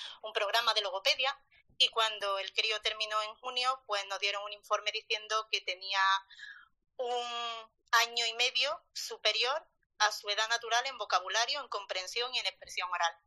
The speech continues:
Ahí ya teníamos que haber visto las alarmas del todo y aún así no queríamos verlo. Ya entró en infantil, yo lo iba frenando, él tenía muchísimos intereses por aprender,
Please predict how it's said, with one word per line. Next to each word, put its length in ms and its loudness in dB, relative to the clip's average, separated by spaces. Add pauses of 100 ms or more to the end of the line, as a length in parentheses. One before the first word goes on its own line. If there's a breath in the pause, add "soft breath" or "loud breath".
(520 loud breath)
Ahí 240 6
ya 220 6
teníamos 380 -2
que 100 2
haber 160 0
visto 260 -4
las 200 6
alarmas 340 2
del 160 -8
todo 160 -2
y 80 0
aún 140 -2
así 320 -6
no 120 -4
queríamos 440 -4
verlo. 340 -4 (580 soft breath)
Ya 220 2
entró 460 -2
en 100 -4
infantil, 560 -4 (300)
yo 160 0
lo 80 0
iba 300 6
frenando, 520 2
él 120 0
tenía 260 0
muchísimos 540 -8
intereses 680 -2
por 120 -2
aprender, 520 2